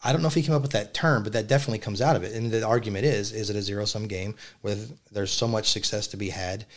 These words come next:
and everybody who participates in the game diminishes the average amount of success? Or you can have the idea, which I tend to believe in,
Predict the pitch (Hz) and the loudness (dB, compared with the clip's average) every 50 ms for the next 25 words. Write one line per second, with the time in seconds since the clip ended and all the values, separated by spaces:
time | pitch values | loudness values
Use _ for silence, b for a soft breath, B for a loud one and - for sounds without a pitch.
0 | B B B B B 98 98 95 92 98 101 98 104 95 92 92 - - - - | B B B B B -4 -2 -2 0 -2 -2 0 0 -2 -2 -2 -6 -8 -10 -10
1 | 107 - - 110 - - 101 - 107 104 - - 101 98 92 98 95 98 98 - | -10 -6 -2 -2 -2 -2 -2 -4 -6 -6 -4 -6 -6 -6 -6 -6 -6 -6 -6 -8
2 | 98 95 101 110 107 95 - - 98 98 98 87 - - - 101 107 92 98 113 | -6 -4 -4 -2 -2 -4 -4 -6 -8 -8 -10 -12 -16 -18 -14 -10 -8 -4 -2 -2
3 | 123 120 98 98 87 87 90 90 - - 110 90 - - 92 92 98 - - - | -2 -2 -2 -2 -4 -6 -6 -6 -6 -6 -2 -2 -2 -2 -2 -4 -4 -6 -6 -8
4 | B B B B B B B 120 113 110 104 - 101 104 98 90 98 101 95 92 | B B B B B B B -4 -4 -4 -2 -2 -4 -4 -4 -4 -4 -2 -2 -2
5 | 92 95 101 104 104 101 104 104 - 110 113 160 220 214 - 110 95 87 90 87 | -2 -2 -4 -4 -4 -4 -6 -8 -8 -4 -2 -2 -2 0 0 -2 -2 -4 -6 -8
6 | 90 90 90 87 90 90 87 90 104 | -8 -8 -8 -8 -8 -8 -8 -8 -8